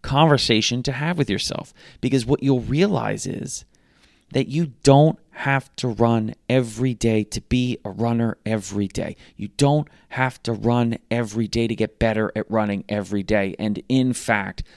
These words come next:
sometimes no run is the best run, or sometimes a shorter run is better than a longer run, or sometimes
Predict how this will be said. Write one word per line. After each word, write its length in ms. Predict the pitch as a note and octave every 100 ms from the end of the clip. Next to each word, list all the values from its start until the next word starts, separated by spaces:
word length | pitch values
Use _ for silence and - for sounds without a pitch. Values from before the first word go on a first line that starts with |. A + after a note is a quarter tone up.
| -
sometimes 1080 | - - B2+ B2+ A2 G#2+ F#2 G2 C3 - - - - - -
no 320 | G#2+ A2+ B2+
run 580 | A#2+ A2 F#2+ G2 A#2+ B2+ _ _ _ _
is 220 | A#2 G#2+ F#2+
the 100 | A#2
best 380 | A2 G2+ -
run, 320 | - - - - - -
or 200 | A2 A#2
sometimes 920 | - - B2 C#3+ A2 F#2+ F#2 G2 A2 - - -
a 100 | A2+
shorter 440 | - C3+ C3+ B2
run 440 | F#2+ G2 F#2+ G2 G#2 - _
is 140 | A#2+ G#2+
better 340 | - A2 G#2+
than 160 | G2+ G#2+
a 60 |
longer 360 | G2+ G2+ G#2 G2
run, 300 | F2+ F#2+ G2 - -
or 160 | - A#2+
sometimes 880 | - B2+ C3 C#3 - F#2 F#2 F#2+ G#2+